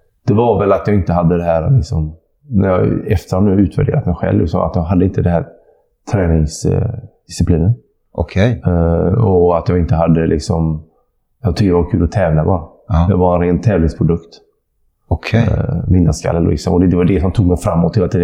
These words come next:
Speaker 1: Jag var görrolig när det var träningsrundor, men när det var tävling så var jag bra, liksom.
Speaker 2: Ja.
Speaker 1: Jag vann mycket tävlingar på det, liksom, men det har ju sin gräns också, liksom.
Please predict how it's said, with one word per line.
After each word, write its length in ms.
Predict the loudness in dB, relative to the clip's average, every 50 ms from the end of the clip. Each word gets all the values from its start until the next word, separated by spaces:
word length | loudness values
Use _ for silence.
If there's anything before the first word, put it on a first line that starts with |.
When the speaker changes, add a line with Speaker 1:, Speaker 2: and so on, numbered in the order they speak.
| 2 2
Speaker 1:
Jag 80 | 2 2
var 120 | 2 2
görrolig 440 | 4 2 2 2 0 -2 -4 -4 -2
när 120 | -2 -2 0
det 200 | 0 -2 -2 -4 -8 -16 -20 _ _ -2
var 340 | 0 2 2 2 2 0
träningsrundor, 600 | -2 -2 -2 -2 -2 -2 -2 -2 0 0 0 2
men 120 | 2 2 2
när 60 | 0
det 0 |
var 80 | 0 -2
tävling 380 | -2 -2 -2 0 0 -2 -2
så 240 | -2 -2 -2 -2 -4 -6 -12 _ _ _ _ _ _ _ _ _ _ _ _ _ _ _ _ _
var 160 | -2 0 0
jag 80 | 2 2
bra, 220 | 2 2 2 2
liksom. 360 | 2 0 0 -2 -4 -4 -4 -2
Speaker 2:
Ja. 260 | 0 0 0 0 -2 -6 _ _ _ _ _ _ _ _ _ _ -2
Speaker 1:
Jag 60 | 0
vann 200 | 2 2 2 2
mycket 220 | 0 0 -2 -4
tävlingar 360 | -2 -2 0 0 0 0 0 0
på 80 | 0 0
det, 100 | 2 2
liksom, 320 | 2 0 0 0 -2 0
men 100 | -2 -2 -4 -10 -16 -20 _ _ _ -4
det 60 | -2
har 200 | 0 2 2 2
ju 60 | 0
sin 180 | 0 0 0 0
gräns 360 | 0 0 0 -2 -4 -4 -6
också, 300 | -6 -8 -8 -6 -2 0
liksom. 360 | 0 0 0 -2 -4 -6 -6